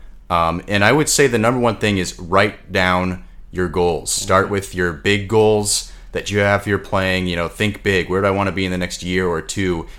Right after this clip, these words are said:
What do I wanna sound like? What do I wanna accomplish?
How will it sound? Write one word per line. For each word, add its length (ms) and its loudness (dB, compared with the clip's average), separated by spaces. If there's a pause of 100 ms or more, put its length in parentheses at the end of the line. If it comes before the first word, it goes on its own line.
(180)
What 140 2
do 80 6
I 80 6
wanna 260 2
sound 420 2
like? 280 -2
What 80 -4
do 80 0
I 80 4
wanna 240 -2
accomplish? 760 -4